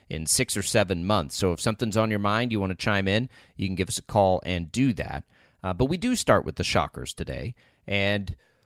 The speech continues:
what a nice bounce-back performance. Look, I, I think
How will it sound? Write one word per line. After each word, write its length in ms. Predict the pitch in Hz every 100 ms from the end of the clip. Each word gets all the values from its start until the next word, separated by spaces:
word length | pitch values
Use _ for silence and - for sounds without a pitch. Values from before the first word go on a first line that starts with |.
| _ -
what 300 | 92 131 170
a 60 |
nice 500 | 160 151 147 165 -
bounce-back 680 | - 139 147 - 147 143 -
performance. 760 | 170 - 143 131 123 151 -
Look, 300 | 135 160 - -
I, 160 | 139 -
I 140 | 131
think 500 | 135 - 180 185 -